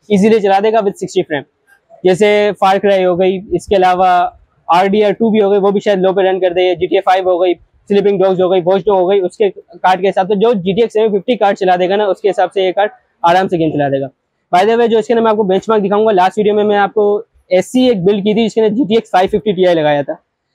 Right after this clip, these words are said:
फ़ाइव फिफ्टी टीआई को compare करो तो फ़ाइव फिफ्टी टीआई इस वक्त market में available है सिक्स थाउजेंड फ़ाइव हंड्रेड, जो मैंने last बिल्ड में लगाया था। ये वाला market में available है एट थाउजेंड फ़ाइव हंड्रेड। तो definitely ये card five fifty टीआई से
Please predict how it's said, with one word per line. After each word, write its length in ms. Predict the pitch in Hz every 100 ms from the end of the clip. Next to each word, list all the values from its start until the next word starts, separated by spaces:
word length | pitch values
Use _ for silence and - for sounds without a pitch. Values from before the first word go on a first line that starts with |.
| _ -
फ़ाइव 140 | 196
फिफ्टी 220 | 214 214 208
टीआई 240 | 240 226
को 80 | 240
compare 320 | 214 202 226
करो 180 | 233 240
तो 60 |
फ़ाइव 200 | 226 196
फिफ्टी 200 | - 208
टीआई 220 | 208 220 220
इस 100 | 226
वक्त 100 | 185
market 280 | 165 208 202
में 100 | 202
available 340 | 190 208 226
है 60 | 240
सिक्स 360 | - 240 -
थाउजेंड 240 | 214 196 185
फ़ाइव 160 | 165
हंड्रेड, 200 | 165 165
जो 80 | 185
मैंने 160 | 208 196 185
last 240 | 175 180
बिल्ड 120 | 175 170
में 80 |
लगाया 240 | 151 143 143
था। 120 | 151
ये 160 | 147 180
वाला 160 | 208
market 260 | 202 185 208
में 80 | 202
available 320 | 202 196 233
है 60 | 226
एट 200 | 190 190
थाउजेंड 220 | 196 185
फ़ाइव 180 | 170 147
हंड्रेड। 200 | 143 143
तो 460 | _ _ _ - 208
definitely 720 | 170 175 247 247 240 233 247 185
ये 100 | 208
card 280 | 208 202 202
five 200 | - 190
fifty 260 | 190 202 190
टीआई 220 | 180 180
से 200 | 202